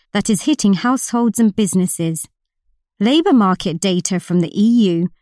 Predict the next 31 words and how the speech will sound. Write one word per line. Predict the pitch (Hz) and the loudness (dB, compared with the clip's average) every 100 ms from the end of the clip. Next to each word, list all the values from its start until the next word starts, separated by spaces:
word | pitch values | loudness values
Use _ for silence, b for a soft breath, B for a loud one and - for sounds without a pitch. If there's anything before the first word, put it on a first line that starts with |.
| - | -8
due | 190 214 | 0 2
to | 220 | 2
be | 220 196 | 0 2
released | 185 185 185 | 2 0 0
on | 185 | 2
Monday, | 180 240 240 180 170 170 _ - | 2 4 4 2 -2 -6 _ -4
will | 196 | -2
show | - 240 277 | 0 0 0
that | - - | 0 0
employment | 208 - 262 339 277 180 165 | 0 0 0 4 4 2 0
has | 202 175 | -4 -2
remained | 180 202 226 220 | 2 4 4 2
strong. | - 214 202 170 170 - _ _ _ _ _ _ - | 0 -2 -2 0 -2 -4 _ _ _ _ _ _ -2
Businesses | 285 339 381 - 311 | 0 2 2 2 2
and | 254 226 | 4 4
consumers' | 240 208 - 285 240 175 160 - | 2 0 2 2 4 2 -2 -4
view | 170 208 254 269 | 0 2 2 2
of | 190 | -2
the | - 190 | -2 -2
economy | 185 - 294 208 175 170 _ _ - | -2 0 2 4 2 -4 _ _ -6
is | 214 | -4
still | - 330 294 | -2 0 4
more | 220 254 | 4 4
negative | 247 220 185 - 160 | 4 2 -2 -4 -4
than | - 180 | -2 0
the | 180 | 0
long-term | 190 190 - 185 170 - | 0 0 0 -2 -2 -2
average. | 202 - 165 160 - _ _ _ _ - | -6 -4 -6 -6 -10 _ _ _ _ -4
However, | 269 285 190 147 - _ _ _ | -2 0 -2 -4 -8 _ _ _
many | 190 240 302 | 0 2 4
businesses | 277 214 208 - 196 180 | 2 2 0 0 -2 -2